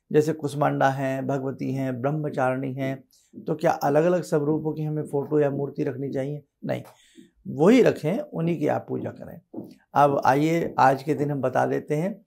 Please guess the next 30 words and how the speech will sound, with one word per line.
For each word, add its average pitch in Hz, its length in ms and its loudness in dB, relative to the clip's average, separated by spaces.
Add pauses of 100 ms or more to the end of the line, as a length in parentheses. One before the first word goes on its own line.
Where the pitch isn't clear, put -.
(320)
कि 160 160 -2
भगवती 139 460 -2
के 151 120 2
चंद्रघंटा 139 560 -2
की 131 120 -2
तो - 120 -4
आपने, 135 440 0 (280)
बहुत 170 240 0
लोगों 160 180 2
ने 156 100 -4
तो 156 100 -6
पूजन 147 300 -2
सुबह 139 600 2
जो 127 220 -2
अपने 135 220 -4
हिसाब 131 260 0
से 139 360 -4 (140)
रूटीन 135 260 -4
चल 135 160 0
रहा 139 140 2
है, 139 120 -4
कर 127 100 2
लिया 143 200 4
होगा, 151 380 0 (580)
लेकिन 147 200 0
ये 156 140 0
सात 156 320 4
बजे 151 200 2
का 143 80 0
कार्यक्रम 131 520 -4